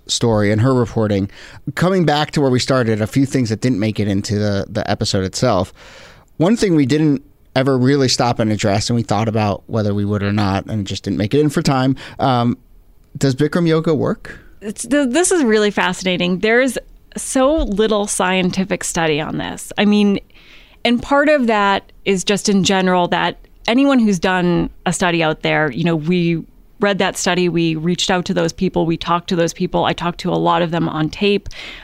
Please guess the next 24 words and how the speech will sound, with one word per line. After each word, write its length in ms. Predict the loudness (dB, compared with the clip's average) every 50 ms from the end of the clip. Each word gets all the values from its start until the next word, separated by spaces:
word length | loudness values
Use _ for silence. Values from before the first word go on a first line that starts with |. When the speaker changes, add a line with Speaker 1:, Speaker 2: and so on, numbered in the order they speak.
| -6 -2
Speaker 2:
Um, 500 | -2 0 0 0 0 -2 -4 -6 -8 -12 -16 _ -20 _ -20 _ -20 -20 _ -20 -20 -20 -6 -2
and 100 | 0 0
it 40 | 2
was 160 | 0 0 2
really 260 | 2 2 4 2 2
insightful 600 | 2 0 0 0 0 0 0 0 -2 -2 0 0 2
in 100 | 2 2
ways, 320 | 2 2 2 0 -2 -2
but 160 | -4 -2 0
it 80 | 0 0
also 300 | 2 0 0 0 -2 -2
just, 260 | -2 -2 -2 -2 -4 -2
to 120 | 0 0
me, 400 | 2 2 4 4 4 2 2 0
laid 340 | 0 0 0 0 -2 -2 -2
bare, 300 | -2 0 0 0 0 0
like, 320 | -2 -4 -6 -10 -20 -20 -20 -20 -20 _ _ _ -20 _ -20 _
how 240 | -6 -2 -2 -2 0
far 260 | 0 0 0 2 2
we 140 | 2 2 2
are 140 | 2 0
from 180 | 0 0 -2 -2
having 460 | 0 0 -2 -2 0 0 0 0 0
those 280 | 0 0 0 0 -2